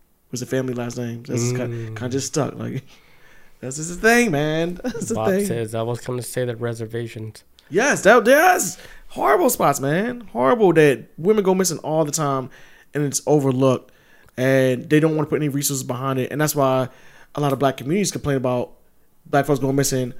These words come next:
Speaker 1: organs missing, and parents are out crying like, "Yo, like, what the fuck?" Like, we, this isn't like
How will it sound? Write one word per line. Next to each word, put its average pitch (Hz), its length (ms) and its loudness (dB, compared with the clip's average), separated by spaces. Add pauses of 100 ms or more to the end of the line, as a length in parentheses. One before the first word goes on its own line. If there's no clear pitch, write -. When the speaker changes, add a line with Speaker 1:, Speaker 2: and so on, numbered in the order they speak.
(220)
Speaker 1:
organs 160 320 6
missing, 131 480 0 (520)
and 127 300 -6
parents 151 260 -2
are - 80 -4
out 143 140 -4
crying 139 240 -6
like, 131 140 -2
"Yo, 180 180 2
like, 139 260 0
what 247 140 -10
the 147 80 -6
fuck?" - 380 -4
Like, 170 200 -4
we, 247 240 2 (240)
this 302 140 0
isn't 254 220 4
like - 280 4